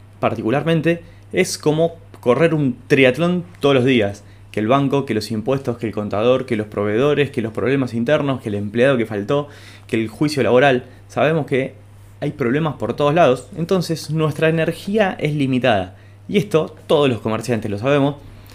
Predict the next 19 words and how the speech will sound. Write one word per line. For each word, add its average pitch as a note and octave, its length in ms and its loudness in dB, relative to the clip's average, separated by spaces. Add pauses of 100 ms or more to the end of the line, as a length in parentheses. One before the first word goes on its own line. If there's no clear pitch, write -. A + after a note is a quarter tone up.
(160)
es F#3 100 0
oferta G3+ 320 2
y - 20 6
demanda. C#3 520 2 (240)
Si C#3+ 220 -2
nuestra D3+ 280 0
energía F3 520 2
es F3 220 -2
limitada, D#3 600 2 (200)
tenemos D#3 260 -2
que - 80 -4
elegir C#3+ 280 -4
bien F#3+ 320 0
a C3+ 120 -2
dónde D3 240 0
la A#2+ 100 2
vamos B2+ 260 0
a A#2 60 -10
poner. B2 260 -2